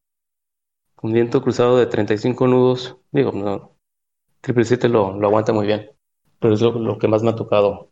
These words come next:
en Emirates, el viento cruzado. Em, ¿qué,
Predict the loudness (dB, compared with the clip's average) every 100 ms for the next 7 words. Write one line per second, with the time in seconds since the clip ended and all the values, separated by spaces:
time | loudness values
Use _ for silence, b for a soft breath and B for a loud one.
0 | _ _ -12 -8 -6 -8 -14 -20 _ _
1 | _ -10 -6 -6 -6 -6 -6 -6 -14 _
2 | _ _ _ _ _ _ _ _ _ _
3 | _ _ _ _ -6 -4 -6 -8 -10 -12
4 | _ _ _ _ _ _ _ _ _ _
5 | _ _ _ _ _ _ -4 -2